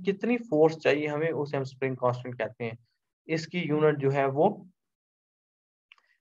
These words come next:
न्यूटन per मीटर होती है। क्यों? क्योंकि force by X ये है ना स्प्रिंग कांस्टेंट,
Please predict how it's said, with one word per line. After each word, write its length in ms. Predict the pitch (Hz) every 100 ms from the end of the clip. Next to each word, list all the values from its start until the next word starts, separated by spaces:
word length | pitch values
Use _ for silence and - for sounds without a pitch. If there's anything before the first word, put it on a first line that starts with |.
| _
न्यूटन 360 | 143 143 156 151
per 140 | 139
मीटर 260 | 131 123 127
होती 220 | 120 123
है। 60 | 123
क्यों? 240 | 127 175 190
क्योंकि 440 | 185 139 135 143 139
force 520 | 139 135 135 170 - 120
by 140 | 127 131
X 260 | 143 - -
ये 240 | 127 120 113
है 80 | 127
ना 60 |
स्प्रिंग 360 | 120 - 131 135
कांस्टेंट, 380 | 127 123 120